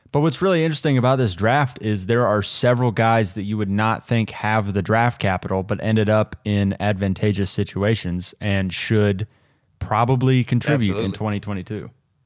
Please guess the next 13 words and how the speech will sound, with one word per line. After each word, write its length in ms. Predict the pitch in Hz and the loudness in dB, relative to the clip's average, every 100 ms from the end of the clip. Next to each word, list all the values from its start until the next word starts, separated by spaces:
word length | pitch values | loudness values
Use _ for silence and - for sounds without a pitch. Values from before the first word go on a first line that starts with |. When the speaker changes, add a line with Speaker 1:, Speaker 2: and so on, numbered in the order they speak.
| _ _ _ _ _ _ _ _ - - | _ _ _ _ _ _ _ _ -20 -16
Speaker 2:
Absolutely. 540 | 107 104 - 104 104 95 _ _ _ _ _ _ _ _ _ _ _ _ _ _ _ _ _ - - - | -14 -12 -10 -10 -10 -16 _ _ _ _ _ _ _ _ _ _ _ _ _ _ _ _ _ -20 -20 -14
And 100 | 110 | -2
Speaker 1:
DeAndre 60 | 120 | 0
Speaker 2:
Algier 260 | 165 180 170 | 2 2 2
is 120 | 120 | 2
one 140 | 135 | 2
of 60 | 143 | 2
them. 20 | |
Speaker 1:
Hopkins. 540 | 95 98 95 123 - - _ _ _ _ _ _ _ _ _ _ _ _ _ _ _ _ 107 | 0 -2 -2 -6 -10 -18 _ _ _ _ _ _ _ _ _ _ _ _ _ _ _ _ -4
DeAndre 380 | 117 127 131 | 0 0 0
Hopkins 460 | 113 120 120 123 104 | 2 0 0 -2 -2
was 120 | 110 | -6
suspended 840 | - 107 - - 139 151 127 107 | -6 -6 -6 -2 2 2 2 0